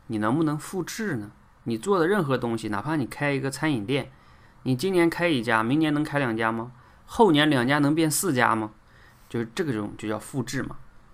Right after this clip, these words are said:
可不可复制，这个是非常非常重要的。可不可复制是衡量能不能实现裂变式增长，或者说指数级增长，像荷花那样增长的一个关键的地方。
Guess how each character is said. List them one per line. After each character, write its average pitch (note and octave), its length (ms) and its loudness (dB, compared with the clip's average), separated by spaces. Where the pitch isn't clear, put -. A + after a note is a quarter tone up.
可 - 180 -4
不 C#3 100 -2
可 - 160 -6
复 - 180 -4
制， - 300 -8
这 C#3 100 -8
个 A#2 120 -8
是 G#2+ 100 -12
非 A2 160 -8
常 G#2+ 140 -6
非 G#2 100 -12
常 G2 180 -10
重 A2 160 -10
要 A#2 80 -10
的。 - 120 -16
可 - 180 -2
不 D#3+ 100 -2
可 B2+ 160 -2
复 E3+ 180 -4
制 D#3+ 140 -2
是 D3 140 -2
衡 C3+ 240 -2
量 C3 220 2
能 G#2 180 -2
不 D#3+ 100 2
能 B2+ 140 0
实 A#2+ 220 -6
现 B2+ 180 0
裂 D#3+ 180 2
变 C3 220 0
式 A#2 120 -4
增 A2+ 200 -4
长， G#2+ 140 -4
或 A2 120 -10
者 G#2 80 -10
说 G#2+ 120 -4
指 G#2+ 200 -10
数 C3+ 180 -4
级 A#2 160 -6
增 B2 200 -4
长， - 180 -2
像 B2+ 280 0
荷 B2 200 -4
花 C3 200 0
那 C3+ 100 0
样 A2+ 180 0
增 A#2+ 220 -4
长 - 180 -6
的 - 60 -12
一 - 40 -14
个 - 120 -16
关 D#3 320 -2
键 D#3+ 120 -2
的 A#2 100 -6
地 A#2 120 -12
方。 A2+ 160 -18